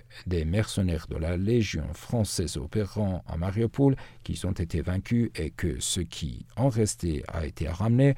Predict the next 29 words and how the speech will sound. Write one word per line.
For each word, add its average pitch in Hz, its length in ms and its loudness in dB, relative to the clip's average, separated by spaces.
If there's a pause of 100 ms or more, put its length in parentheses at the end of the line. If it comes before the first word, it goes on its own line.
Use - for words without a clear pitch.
(200)
dans 80 240 -2
la 82 160 2
zone 92 340 2 (280)
portuaire 85 600 -2
de 76 60 -4
la 76 160 -4
ville. 78 400 -4 (240)
Autre - 240 0
élément 113 320 4
de 85 140 2
preuve. - 400 -2 (480)
Deux 120 300 10
instructeurs 107 640 4
étrangers 85 500 2
ont 82 240 -4
été 67 300 -6
retrouvés 110 640 2
dans 87 320 0
un 73 100 -2
hélicoptère 92 640 4
ukrainien 90 720 2
qui 82 220 -4
n'a - 120 -4
pas 76 240 -4
été 76 300 -4
évacué 120 460 2
de 82 100 2
la 90 120 2
zone 131 260 6